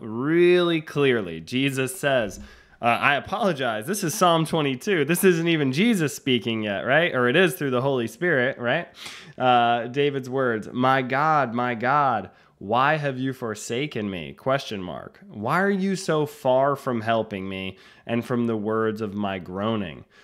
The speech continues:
Oh my God, I cry in the daytime, but you do not hear, and in the night season, and am not silent." So going back to "My God, my God, why have you forsaken me?"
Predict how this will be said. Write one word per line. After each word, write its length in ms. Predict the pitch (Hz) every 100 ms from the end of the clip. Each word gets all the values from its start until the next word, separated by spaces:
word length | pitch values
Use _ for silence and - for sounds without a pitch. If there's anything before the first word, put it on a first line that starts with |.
| _ _
Oh 240 | 127 175 185
my 220 | 147 120
God, 340 | 110 120 113
I 140 | 98 95
cry 580 | - - 127 147 170
in 160 | 156 117
the 100 | 104
daytime, 720 | 98 95 92 104 95 92 90 -
but 140 | 104
you 120 | 101
do 220 | 92 107 123
not 280 | 110 98
hear, 420 | - 98 90 90 -
and 140 | 120
in 140 | 131 117
the 80 | 92
night 580 | 107 196 170 110 104 - -
season, 640 | - 202 147 107 98 95 -
and 200 | 110 104
am 200 | 92 95
not 400 | 104 101 - -
silent." 580 | - 107 98 80 -
So 100 | -
going 260 | 131 165 170
back 240 | 151 156
to 100 | -
"My 240 | 135 120 113
God, 400 | 104 123 143 135
my 220 | 120 107
God, 380 | 104 131 135 110
why 220 | 120 131
have 100 | 123
you 100 | 120
forsaken 640 | 117 104 - 147 190 175 117
me?" 280 | 107 104